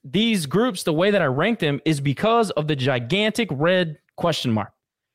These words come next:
I'm not saying they can't do it. I'm saying, show me.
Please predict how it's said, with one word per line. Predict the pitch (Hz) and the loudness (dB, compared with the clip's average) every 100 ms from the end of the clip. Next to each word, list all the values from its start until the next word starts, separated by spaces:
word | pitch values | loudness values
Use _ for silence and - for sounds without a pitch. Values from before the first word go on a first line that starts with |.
| _ - | _ -2
I'm | 240 | 0
not | 214 143 | 2 0
saying | - 226 196 | 0 0 0
they | 135 | 0
can't | 147 131 | 0 0
do | 135 160 | 2 2
it. | - _ _ | 0 _ _
I'm | 202 233 | -2 -2
saying, | - 196 175 151 135 _ _ _ _ _ _ _ _ _ | 0 0 0 -4 -6 _ _ _ _ _ _ _ _ _
show | - 302 349 | -2 2 4
me. | 175 | 2